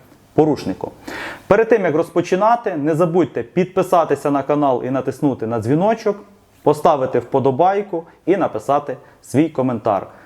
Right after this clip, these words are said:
Хто, на вашу думку, в цій ситуації є порушником?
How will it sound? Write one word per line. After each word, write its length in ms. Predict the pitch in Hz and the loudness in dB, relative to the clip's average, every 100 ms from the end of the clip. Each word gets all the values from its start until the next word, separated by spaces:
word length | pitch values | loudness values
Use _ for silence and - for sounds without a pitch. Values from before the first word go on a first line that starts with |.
| _ | _
Хто, 280 | - - 175 | -14 0 2
на 80 | 147 | 2
вашу 280 | 123 117 113 | -2 -2 2
думку, 440 | 123 233 247 247 - | 2 2 0 -6 -10
в 40 | - | -2
цій 180 | 156 | 0
ситуації 720 | 127 113 - 120 202 - 113 92 | 2 -2 0 2 0 -2 -10 -6
є 200 | 117 147 - _ _ - | -6 -6 -12 _ _ 0
порушником? 600 | 139 95 - - - | 2 2 -6 -12 -12